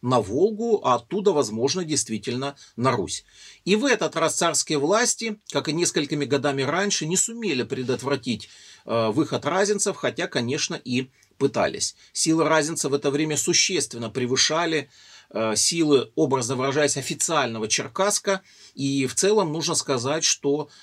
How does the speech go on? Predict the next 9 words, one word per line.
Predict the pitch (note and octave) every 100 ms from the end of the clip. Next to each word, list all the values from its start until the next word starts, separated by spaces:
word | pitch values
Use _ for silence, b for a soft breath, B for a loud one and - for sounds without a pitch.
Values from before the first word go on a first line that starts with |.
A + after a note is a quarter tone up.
| B
э, | - B2
на | A#2+ C3
Дону, | B2 B2+ D#3+
конечно, | C3+ A#2+ C#3 C3+
Разина | A2+ C#3+ B2+ B2
и | A2 D#3 E3+
боялись, | F3 E3+ E3+ D#3 C#3+ -
и | D3
уважали, | F3+ E3+ D#3 D3+ D3+ D3 D3